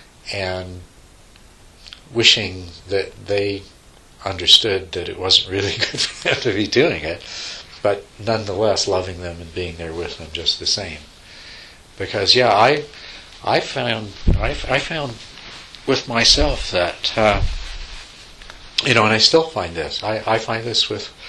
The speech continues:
uh, my family. They say, "You, you, you're, you're just, you're not nearly as interesting as you used to be. You're not nearly as much fun to be around." And, you know, and I know that it's true. You know, I just,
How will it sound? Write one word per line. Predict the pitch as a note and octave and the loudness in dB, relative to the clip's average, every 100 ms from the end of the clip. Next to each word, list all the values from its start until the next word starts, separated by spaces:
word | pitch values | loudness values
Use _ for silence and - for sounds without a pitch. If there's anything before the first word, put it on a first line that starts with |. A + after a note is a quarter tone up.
| - - - - - - - - | -12 -10 -12 -12 -18 -20 -12 -4
uh, | G2+ G2+ G#2 - - - - - | -2 -2 -6 -16 -20 -20 -20 -12
my | A2 A2+ | -2 0
family. | - C#3 E3 G2+ | 2 2 2 -2
They | D#2 F#2 | -4 -2
say, | - A2 | 0 0
"You, | A2 A2 | -2 -4
you, | G#2+ A2 G#2+ | -2 -2 -2
you're, | A2 A#2+ A#2 | -2 -4 -4
you're | G#2+ B2 | -2 -2
just, | A#2 - B2+ - A#2 | -2 -2 2 2 0
you're | |
not | A#2+ B2 - - | -4 -8 -10 -12
nearly | A2 A#2+ B2+ A#2 | -2 -2 0 0
as | G#2 | 0
interesting | C#3+ C#3 - F2 D#2+ | 0 2 2 0 -8
as | D#2+ D#2+ | -10 -8
you | D#2+ | -8
used | F2 - - | -2 -2 -2
to | - | -10
be. | C#3+ - - F4 - - - | -4 0 0 0 -4 -6 -6
You're | - C#3+ | -4 -2
not | C#3+ | 2
nearly | A#2 D#3+ C#3+ | 8 8 8
as | G#2+ A2+ | 6 2
much | A2 - | 2 2
fun | A#2+ A#2+ | 0 -2
to | - A#2 F#2 - | -2 0 0 -2
be | F#3 F#3+ | -2 0
around." | C3+ E2+ - - | -2 -4 -8 -10
And, | F#2 - E4 D#4 - - - - - - - - - - | -12 -12 -8 -8 -8 -12 -14 -14 -14 -18 -18 -8 -4 -4
you | G#2 | -6
know, | A#2+ A#2+ | -8 -6
and | A2 A2 A2 - - - - - | -6 -6 -10 -14 -16 -18 -8 -4
I | E3+ | 0
know | A#3+ | 0
that | B3 G3+ | 0 4
it's | - | 4
true. | - G3 G3+ D#2 | 4 0 0 -2
You | E2 | -2
know, | F#2+ G2+ | -4 -4
I | A2 | -4
just, | A2+ A#2 - | -2 -2 -4